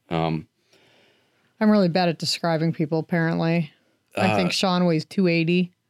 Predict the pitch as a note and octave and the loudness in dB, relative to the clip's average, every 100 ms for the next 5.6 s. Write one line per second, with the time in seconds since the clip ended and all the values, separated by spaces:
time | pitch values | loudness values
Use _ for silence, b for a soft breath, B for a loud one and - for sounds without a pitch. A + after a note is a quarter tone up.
0 | - - - - A2 - B2 D#3 - A#2+ | -6 -2 -2 -4 -8 -6 -4 -4 -4 -12
1 | - - A3 - - - - F3 - G#3+ | -14 -4 -2 -2 -6 -10 -6 -4 -2 2
2 | F#3 E3+ - F3+ E3+ E3+ E3 E3 F3+ b | 2 2 -2 0 0 0 0 0 -2 b
3 | b b b b b b b b b - | b b b b b b b b b -4
4 | G2+ G2 G2 - C#3+ C3+ A2 G2 - _ | 0 2 2 0 2 2 2 0 -4 _
5 | _ _ - A2+ A#2+ | _ _ -4 -2 -2